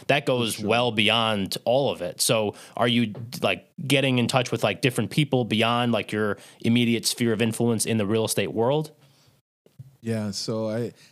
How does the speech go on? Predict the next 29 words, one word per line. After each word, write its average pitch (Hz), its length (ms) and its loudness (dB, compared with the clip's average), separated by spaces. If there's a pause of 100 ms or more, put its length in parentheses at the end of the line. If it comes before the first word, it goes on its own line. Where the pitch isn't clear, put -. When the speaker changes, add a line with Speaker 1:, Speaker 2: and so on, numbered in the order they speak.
Speaker 2:
I 127 60 -2
did 135 180 2
a 131 60 0
really 120 260 0
hard 113 300 -2
pivot 107 340 -4
in 101 140 -2
twenty 101 320 -4
twenty. 101 560 -6 (540)
I 117 240 -4 (100)
thought, 107 400 -6
"Man, 110 480 -4 (340)
look, 101 200 -14 (220)
I, 101 120 -14 (140)
I, 120 60 -6
I 123 200 -4
really 123 300 2
wanna 113 460 -2 (1500)
get 123 300 0
back 110 340 -4
to 120 220 -2
the 107 160 -2
thing 113 260 -2
that 110 140 -2
I 107 140 -4
enjoyed 104 440 -4
most 101 400 -4
in 101 120 -4
corporate, 117 640 -6